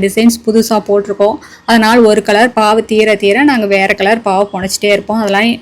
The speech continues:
அதனால இன்னும் நிறைய கலர்ஸ் வந்துட்டே இருக்குங்க. பாருங்க, இப்ப நம்ம பார்த்துட்டு இருக்கிற saree கலர் மெஜந்தா கலர் சாரீங்க. சூப்பரா இருக்குங்க. இந்த மெஜந்தா கலர் சாரீக்கு டசர் கலர்லயும் மஸ்டர்டு கலர்லயும் த்ரெட் ஒர்க் கொடுத்துருக்கோம்.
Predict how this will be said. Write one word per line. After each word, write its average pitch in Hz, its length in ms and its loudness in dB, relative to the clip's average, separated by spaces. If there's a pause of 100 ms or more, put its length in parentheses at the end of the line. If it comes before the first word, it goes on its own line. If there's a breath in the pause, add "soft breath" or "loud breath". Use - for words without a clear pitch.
(300)
அதனால 226 300 4 (720 soft breath)
இன்னும் 320 360 8
நிறைய 220 220 2 (100)
கலர்ஸ் 220 320 -2
வந்துட்டே 208 460 -2
இருக்குங்க. 185 320 -8 (1300)
பாருங்க, 196 360 2
இப்ப 202 160 -4
நம்ம 190 240 -2
பார்த்துட்டு 196 280 -2
இருக்கிற 196 260 -2
saree 185 260 -2
கலர் 196 240 0 (440)
மெஜந்தா 208 400 2
கலர் 185 240 -2
சாரீங்க. 175 360 -2 (320)
சூப்பரா 240 640 0
இருக்குங்க. 202 400 -4
இந்த 190 180 -6
மெஜந்தா 202 440 -4
கலர் 190 240 -4
சாரீக்கு 185 360 -2 (120)
டசர் 220 360 0
கலர்லயும் 196 540 0
மஸ்டர்டு 208 420 -4
கலர்லயும் 190 400 -4
த்ரெட் 185 300 -4
ஒர்க் 190 160 -6
கொடுத்துருக்கோம். 185 440 -6